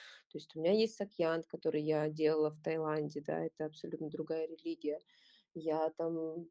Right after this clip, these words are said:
э, читаю, читала там и ислам, и к, в, разные там другие, там индуистские, да, н-, направления. В общем, для меня, знаешь, как в этой песне,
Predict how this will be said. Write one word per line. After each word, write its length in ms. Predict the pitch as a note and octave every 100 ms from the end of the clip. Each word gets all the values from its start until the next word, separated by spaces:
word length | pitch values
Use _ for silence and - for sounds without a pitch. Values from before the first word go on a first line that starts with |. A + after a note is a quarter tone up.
| -
э, 220 | D3+ D3+ D3+ -
читаю, 960 | - F#3 F#3+ G3 F#3+ F#3 F3+ E3+ D#3+ -
читала 460 | - F#3+ F#3+ F#3
там 240 | F#3 F3+ F3+
и 400 | F3+ F#3 F#3 -
ислам, 520 | F3+ - D#3 D3+ D3+ -
и 500 | E3 F3 F#3+ F#3+ F3+
к, 220 | - D#3+ - -
в, 360 | E3+ F3 F3 -
разные 480 | E3 F3 F#3+ F#3 F3+
там 220 | F3+ F3+
другие, 800 | F3+ F#3 F3 F3 F3 E3+ D#3+ D3+ - -
там 160 | D#3+ D#3+ -
индуистские, 800 | E3+ E3 F3+ F3 F3 - - E3+
да, 80 | E3
н-, 240 | E3 D#3+
направления. 600 | D#3+ E3 D#3+ D#3+ D#3+ D#3
В 40 | D#3
общем, 300 | F3+ G#3 G3 - - _ F3
для 140 | F3+
меня, 180 | G3 G3
знаешь, 200 | A3+ D4
как 160 | G3+ -
в 40 |
этой 280 | F#3 F3+ F3+ -
песне, 800 | A3 C4+ - F#3+ E3+ D#3 -